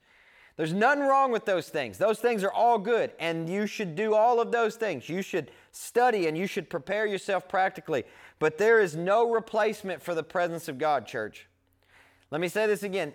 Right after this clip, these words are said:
There is no replacement for the presence of God. In order for you to accomplish God's plans for your life,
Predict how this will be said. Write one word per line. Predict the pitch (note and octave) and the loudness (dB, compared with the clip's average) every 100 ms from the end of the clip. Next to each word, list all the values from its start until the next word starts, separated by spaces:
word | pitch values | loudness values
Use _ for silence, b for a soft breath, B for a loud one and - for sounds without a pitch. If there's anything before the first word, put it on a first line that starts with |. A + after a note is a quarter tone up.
| - | -6
There | D3+ G#3+ A3+ | 0 2 2
is | F#3+ E3+ C#3 | 2 0 -2
no | D3+ F3+ A3+ A#3+ A#3 G#3 | -2 2 4 4 2 0
replacement | E3+ F3 E3 - F#3+ A3 A3+ - G#3 A3+ - | 0 -2 -2 -4 2 2 2 -2 -4 -4 -6
for | - G#3 G#3+ A3+ A3+ | -4 2 4 4 2
the | E3+ | -2
presence | F3 G#3 A3+ G3+ G#3 | -4 2 4 2 -2
of | G#3+ D#3 | -6 0
God. | G3 G3 C#3 B B B | 2 4 2 B B B
In | E3 F3 | -8 -4
order | G3 A#3 B3 | 0 2 2
for | - F3+ | 0 -4
you | F3 A#3 A3 | -2 -2 -2
to | A3 | -2
accomplish | G3+ G3 A3 A3 G3 - | -4 -2 -4 -2 -6 -4
God's | G3 G#3 G#3+ | 0 2 0
plans | - - G#3 A3+ G#3+ | -4 -6 -4 -2 -4
for | - G3+ A#3 | -6 0 2
your | A3+ A#3 | 2 0
life, | A3+ A3+ A3 D3+ - | 2 2 2 0 -4